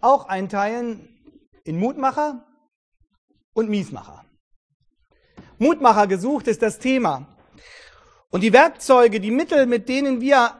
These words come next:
Mut machen oder mies machen, können ja sehr vielfältig sein. Das können Worte sein, Blicke, Gesten, Schweigen.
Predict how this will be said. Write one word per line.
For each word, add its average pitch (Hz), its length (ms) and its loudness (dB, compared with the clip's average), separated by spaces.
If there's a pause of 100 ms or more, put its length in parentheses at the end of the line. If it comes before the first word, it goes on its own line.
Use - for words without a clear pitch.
Mut 285 380 -2
machen 247 340 0
oder 226 240 -2
mies 262 340 -4
machen, 294 360 -2
können 262 240 -2
ja 254 160 -4
sehr 254 160 -2
vielfältig 220 560 -6
sein. 113 280 -16
Das 110 160 -20
können 147 240 -10
Worte 226 360 0
sein, 202 480 -6 (140)
Blicke, 214 600 -4 (840)
Gesten, 220 1040 -6 (560)
Schweigen. 220 1400 -6